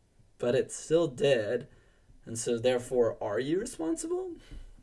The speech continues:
I think that's a really tough question. And I often think it's kind of case-by-case deal, but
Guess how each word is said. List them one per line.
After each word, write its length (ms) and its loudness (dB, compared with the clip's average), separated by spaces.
I 40 -8
think 160 2
that's 160 4
a 40 -2
really 200 6
tough 180 2
question. 640 0
And 400 -6
I 640 8
often 480 0
think 240 -2
it's 200 -4
kind 240 -8
of 100 -4
case-by-case 840 -6
deal, 460 -2
but 380 -2